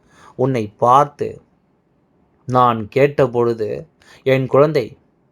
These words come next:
நீ கலங்காதே மகளே, நான் உனக்கு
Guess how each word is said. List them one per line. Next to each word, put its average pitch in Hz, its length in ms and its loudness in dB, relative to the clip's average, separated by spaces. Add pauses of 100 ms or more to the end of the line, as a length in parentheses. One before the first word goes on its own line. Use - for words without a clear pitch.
(500)
நீ 139 340 -4
கலங்காதே 143 600 2
மகளே, 147 500 2
நான் 139 320 0
உனக்கு 123 760 -6